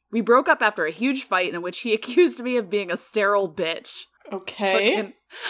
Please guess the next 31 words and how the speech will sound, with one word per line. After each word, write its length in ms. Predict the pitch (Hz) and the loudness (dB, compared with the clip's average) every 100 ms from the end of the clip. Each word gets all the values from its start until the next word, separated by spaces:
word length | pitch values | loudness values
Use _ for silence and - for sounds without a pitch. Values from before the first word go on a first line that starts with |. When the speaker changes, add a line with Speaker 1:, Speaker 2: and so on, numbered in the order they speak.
| - | -6
Speaker 1:
put 160 | 277 240 | -4 0
that 120 | 233 | 0
in 60 | 208 | 0
my 160 | 202 185 | -4 -8
Twitter 480 | - 185 190 190 | -12 -10 -4 -2
Speaker 2:
What 180 | 339 453 - 285 | 0 -2 -2 2
Speaker 1:
handle. 440 | 277 - 349 277 | 6 8 8 4
Speaker 2:
the 40 | - - - - | -4 -12 -16 -6
hell? 460 | 247 294 370 480 - - - _ - | 0 2 4 4 2 0 -18 _ 2
Like, 300 | 302 226 - | 2 2 2
this 240 | 440 - | 0 2
is 80 | 508 - | -2 0
so 220 | - 240 226 | 2 2 2
medieval. 1000 | 220 240 233 233 240 240 294 320 427 - - - | 2 2 2 -4 -4 -2 0 2 0 -2 -14 0
Speaker 1:
Like, 160 | 277 330 | 4 4
I 80 | |
totally 380 | 302 311 320 349 | 4 0 0 -2
understand 960 | 330 294 - - 247 226 226 226 233 233 - - | 0 0 -2 -2 0 2 4 2 0 -4 -6 -8
not 320 | 214 202 196 | -2 0 0
wanting 320 | 190 196 190 233 | 0 -4 -2 -6
to 100 | 190 | -6
do 140 | 196 | -6
fertility 480 | 175 170 185 202 196 | -6 -10 -6 -4 -4
treatments. 800 | - 214 202 190 185 180 - - | -4 -6 -6 -8 -10 -12 -18 -12
They're 340 | 160 151 139 139 | -8 -8 -8 -10
emotional 720 | 165 160 165 - 156 151 151 | -8 -8 -10 -10 -10 -8 -10
and 360 | 156 147 139 139 | -10 -12 -12 -12
expensive 840 | - - 160 151 143 147 143 143 143 | -12 -12 -10 -10 -8 -8 -8 -12 -14
and 140 | 147 143 | -14 -8
Speaker 2:
And 200 | 196 | -6
they 120 | 190 | -4